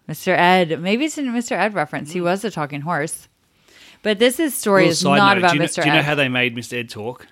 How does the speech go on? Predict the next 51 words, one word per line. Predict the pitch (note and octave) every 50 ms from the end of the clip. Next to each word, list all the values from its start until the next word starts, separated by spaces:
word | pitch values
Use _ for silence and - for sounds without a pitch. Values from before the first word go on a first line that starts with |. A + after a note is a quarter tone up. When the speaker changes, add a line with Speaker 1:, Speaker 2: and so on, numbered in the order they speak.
| _ _ _ -
Speaker 1:
No, | F#3 F#3 F#3 F#3 F#3 F#3 F3+
I | E3 F#3
don't | G3 G#3+
wanna | G#3 G3 F#3 F3+ F3
know. | D#3+ D3+ D3 C#3+ D3 D3 -
Is | - E3
it | E3 E3
sad? | - F3 D3+ D3 E3 F#3 G3 _ _ _ _ _ _ -
Speaker 2:
No, | D#3 D#3 D#3+ D#3
I | D3 C#3 B2+
think | A2 C#3 E3 D3+ -
they | E3 E3+ E3+ D#3+
put | - - F3+ F#3 _ -
peanut | - - B2+ C3 C3+ B2+
butter | C3 B2+ B2 A#2+
in | A#2 A#2
his | A#2 A2+ A2
gums. | A2 - A#2+ A2 G#2 G2+ G2 G2+ G#2+ B2+ -
Speaker 1:
Oh, | - A#3+ B3+ C4+ C#4 C#4
that's | C4 B3 C#4+ A#3+
Speaker 2:
So | D4 D4
he | B3+
was, | B3+ A#3+ B3
Speaker 1:
adorable. | C4 C4 D4 D4+ D4+ D4+ D4 D4 C#4 B3 A#3 B3+ B3 A#3+
Speaker 2:
so | A#3 A3+
he | G#3+ G3+
was | G3 F#3+ F#3 F#3
always | E3 C#3+ D3 D3 C3+ -
trying | - - C#3 C#3 C3+ C3+ B2+
to, | - - D3
uh, | C#3+ - - D#3+ C#3 B2+ - _ _ -
uh, | E3+
uh, | - - _ -
like | C#3+ B2 A2+ A2+ A2 - - _ _ _ -
Speaker 1:
Okay, | - F#3+ F3 F3+ E3+ E3
that's | D#3+ F3+ F3+ F3 -
better | - F#3+ F#3 F#3 F#3 F#3
than | F3 E3+
I | D#3+ D#3
thought | D3+ E3 D3+ C3+
it | C#3
was | C#3+ C#3+
gonna | - - -
be. | - - D3+
Speaker 2:
Yeah, | C#3 A#2+ G#2 F2 -
well, | D3 D#3 D3+ D3
they | D3 D3+
weren't | D#3+ E3+ F#3+ E3 C3+ -
gonna | C#3 C3 A#2
beat | G#2+ G2+ A2+ B2 C3+ A#2+
him. | G2 F2 F2 G#2 G#2